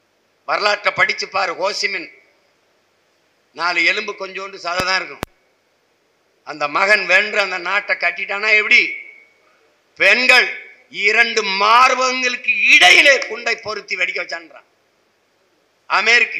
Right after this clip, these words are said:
வியட்நாம் நாட்டு பெண்கள் எங்கள் படை வீரர்களின் ரத்தத்தை உறிஞ்சி குடித்து விட்டார்கள்ங்கிற அமெரிக்க அதிபன்.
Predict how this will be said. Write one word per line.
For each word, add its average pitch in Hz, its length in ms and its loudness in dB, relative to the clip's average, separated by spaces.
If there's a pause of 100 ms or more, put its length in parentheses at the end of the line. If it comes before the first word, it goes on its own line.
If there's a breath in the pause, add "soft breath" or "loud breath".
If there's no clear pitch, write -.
வியட்நாம் 220 480 -2
நாட்டு 220 320 -4
பெண்கள் 233 400 -2
எங்கள் 214 360 -2
படை 233 260 0
வீரர்களின் 226 360 -4
ரத்தத்தை 214 520 -4
உறிஞ்சி 285 840 -2
குடித்து 339 440 -2
விட்டார்கள்ங்கிற 247 500 2
அமெரிக்க 202 440 -6
அதிபன். 147 240 -18